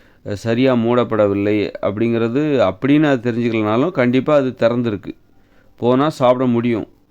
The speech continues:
ஏன்னா அந்த வாசனை, அது வாசனை வந்து காத்துல வருதுனாலே அங்க ஒரு வழி இருக்கு. அந்த உணவுப் பொருள் வந்து,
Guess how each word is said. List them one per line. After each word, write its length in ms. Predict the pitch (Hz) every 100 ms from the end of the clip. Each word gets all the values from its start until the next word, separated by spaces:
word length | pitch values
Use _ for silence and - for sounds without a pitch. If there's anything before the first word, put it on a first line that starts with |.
| _ _ _
ஏன்னா 260 | - 120 151
அந்த 180 | 143 127
வாசனை, 480 | 110 117 131 147 143
அது 160 | 123
வாசனை 420 | 110 110 127 143
வந்து 200 | 127 131 139
காத்துல 320 | 120 117 131
வருதுனாலே 680 | 117 117 117 104 98 101 160 - - -
அங்க 240 | 98 120
ஒரு 140 | 127 117
வழி 240 | 110 131
இருக்கு. 340 | 151 117 - - -
அந்த 260 | 110 110
உணவுப் 300 | 107 127 143
பொருள் 200 | 113 123
வந்து, 420 | 131 113 113 185